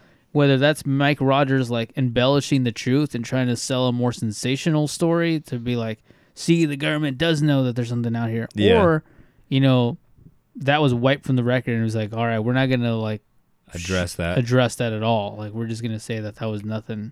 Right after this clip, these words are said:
Speaker 2: 'Cause there is a documentary on Discovery Plus that I watched, which was okay, and that kinda struck me a weird way because if it's gonna be, you know, on a streaming service and, you know, th-, they're gonna, they're gonna wanna embellish things a little bit,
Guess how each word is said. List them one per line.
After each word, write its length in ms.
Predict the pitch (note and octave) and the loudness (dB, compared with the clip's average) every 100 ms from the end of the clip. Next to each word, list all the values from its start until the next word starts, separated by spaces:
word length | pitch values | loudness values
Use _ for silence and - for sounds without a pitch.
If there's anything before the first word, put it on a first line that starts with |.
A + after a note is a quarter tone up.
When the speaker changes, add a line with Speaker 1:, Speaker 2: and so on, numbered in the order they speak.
| _ | _
Speaker 2:
'Cause 100 | - | -4
there 120 | C#3+ F3+ | -2 0
is 160 | G#3+ | 0
a 40 | F#3 | 4
documentary 640 | D3 D3 C#3 A#2+ B2+ A#2 | 4 4 4 4 4 4
on 80 | G2+ | 2
Discovery 520 | F#2 - G#2+ G2+ F#2 | 0 2 2 2 0
Plus 340 | - G#2 G2 | 0 0 0
that 100 | - | -2
I 60 | F2 | -4
watched, 380 | F2 F2 F2 - | -2 -4 -4 -6
which 140 | G#2 | 0
was 300 | A#2 G2 - _ _ _ - | 0 0 -4 _ _ _ 2
okay, 720 | G#2+ G#2 - F#2+ F#2 G#2 A2+ _ _ _ _ _ - | 2 2 -2 0 2 0 -4 _ _ _ _ _ 0
and 560 | A#2+ A2+ G#2 F#2+ G2 - _ _ _ _ | 4 6 4 0 -8 -16 _ _ _ _
that 380 | G#2+ G2+ C#3 C3 | -8 2 2 4
kinda 200 | E3+ C3+ | 0 0
struck 360 | - - A#2 A#2+ | -2 0 0 2
me 120 | G#2 | -2
a 80 | G2 | 0
weird 260 | G2+ F#2+ | 0 -2
way 220 | F#2 G2 F2 | 0 0 -2
because 640 | F2 G2+ F#2 F2 E2+ - _ _ _ _ - | -4 -2 -2 -2 -4 -10 _ _ _ _ -4
if 160 | A2+ A#2 | 0 0
it's 160 | G#2 | -2
gonna 220 | - C3 | 0 2
be, 440 | A2+ A2+ A2 G#2+ G#2+ | 2 2 2 2 -2
you 180 | G2+ G2 | -4 -4
know, 160 | F#2 | -4
on 180 | F2+ F2+ | -4 -6
a 40 | |
streaming 480 | F2 - G2+ F#2 F#2 | -6 -6 -2 -2 -4
service 640 | - F#2 F2+ F2+ F2+ F2+ F#2 | -4 -4 -2 -2 -2 -4 -8
and, 240 | F2 E2+ | -8 -8
you 120 | E2+ | -8
know, 280 | E2+ D#2 D2 E2+ | -8 -8 -10 -6
th-, 160 | G2+ - | -6 0
they're 180 | A#2+ | 0
gonna, 200 | B2 B2+ G#2+ _ | 2 2 0 _
they're 180 | B2+ C#3+ | 0 2
gonna 220 | C#3 B2+ | 4 2
wanna 380 | A#2 B2 A#2+ G#2+ | 2 2 0 0
embellish 580 | G#2 F2+ F#2+ F#2+ F#2+ - | -4 -2 0 0 -2 -4
things 220 | F2 E2+ | -8 -8
a 80 | E2+ | -6
little 160 | D#2+ D#2 | -6 -6
bit, 240 | D#2+ | -8